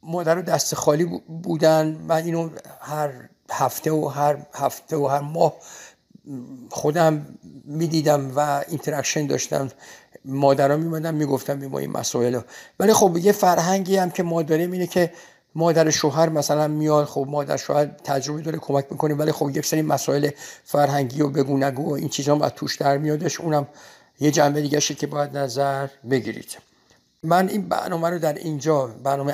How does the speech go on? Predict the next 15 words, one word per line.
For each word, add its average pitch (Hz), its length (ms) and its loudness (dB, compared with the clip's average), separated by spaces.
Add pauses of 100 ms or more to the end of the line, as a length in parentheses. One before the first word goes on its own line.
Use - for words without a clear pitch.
(100)
اول 139 320 2
رو 123 140 -2
خاتمه 143 500 -6
می‌دم. 180 480 -4 (520)
سوالی - 840 4
داشتید 185 360 0
لطفاً 175 340 -4
به 175 420 -6
ایمیل 165 520 -4
من 165 180 -2
بفرستید، 165 540 -2 (500)
جی 156 300 4
آر 147 260 4
دی 160 440 0 (600)
پدیاتریکس 156 760 2